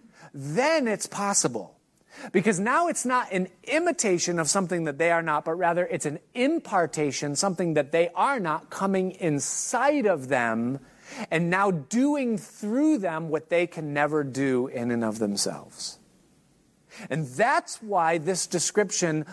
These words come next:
moves from frustration to hope when I realize that it's speaking of Jesus Christ.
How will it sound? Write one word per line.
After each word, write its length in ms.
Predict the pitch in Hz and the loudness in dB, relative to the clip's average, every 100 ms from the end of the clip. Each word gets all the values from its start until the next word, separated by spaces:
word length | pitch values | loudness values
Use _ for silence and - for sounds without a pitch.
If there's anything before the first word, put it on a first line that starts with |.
| 175 | -6
moves 360 | 147 202 254 202 | 0 2 0 -2
from 240 | 190 170 | -2 -2
frustration 680 | - 156 - 180 180 170 160 | 0 -2 0 0 0 -2 -4
to 100 | 147 | -4
hope 460 | 117 180 202 143 | -4 0 0 0
when 120 | 143 131 | -2 -2
I 100 | 127 | -2
realize 580 | 131 180 170 127 120 | 2 2 2 2 -2
that 100 | 117 | -2
it's 140 | 117 113 | -4 -4
speaking 420 | - 151 143 120 | 0 -2 -2 -6
of 80 | 107 | -4
Jesus 380 | 120 117 104 - | -2 -2 -4 -4
Christ. 600 | 104 85 - - - | -6 -6 -12 -16 -16